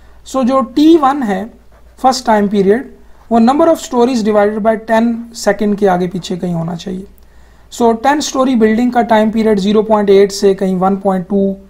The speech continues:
इस तरह इस range में होना चाहिए। इसी तरह जो second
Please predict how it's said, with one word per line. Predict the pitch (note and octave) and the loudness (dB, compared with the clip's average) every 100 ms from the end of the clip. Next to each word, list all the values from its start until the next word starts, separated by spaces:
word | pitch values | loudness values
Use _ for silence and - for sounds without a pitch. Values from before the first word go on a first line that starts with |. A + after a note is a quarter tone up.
| _ - - | _ -20 -4
इस | A3 - | -4 0
तरह | G3+ F#3+ G3 | 0 0 0
इस | G3+ | 0
range | F#3 F3 F3 | 0 0 0
में | E3+ | -4
होना | E3 F3+ | -4 -6
चाहिए। | F3+ G3+ G3 G#3 - - - - - - - - - - _ - - - D#4 | -10 -12 -12 -14 -20 -20 -20 -20 -20 -20 -20 -20 -20 -20 _ -20 -20 -8 -2
इसी | F4+ F4+ | 0 0
तरह | B3+ G#3+ C4+ - - _ - | 0 -4 -6 -14 -20 _ -6
जो | G3 A#3+ B3+ B3+ | 0 0 0 -2
second | - B3+ D#4 G4 E4+ | -2 0 2 0 -2